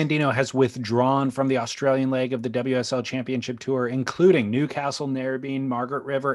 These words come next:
and Rottnest Island. After sustaining a high ankle sprain in February, he re-injured it following his release from the mandatory fourteen-day hotel quarantine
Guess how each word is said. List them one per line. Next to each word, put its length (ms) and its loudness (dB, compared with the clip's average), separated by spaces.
and 220 -2
Rottnest 600 -6
Island. 440 -6
After 320 0
sustaining 640 -2
a 60 -2
high 480 0
ankle 680 -4
sprain 600 -4
in 220 -4
February, 760 -4
he 180 -4
re-injured 880 0
it 220 -8
following 580 0
his 280 -6
release 440 -4
from 280 -2
the 60 0
mandatory 640 -2
fourteen-day 840 -4
hotel 420 -8
quarantine 600 -2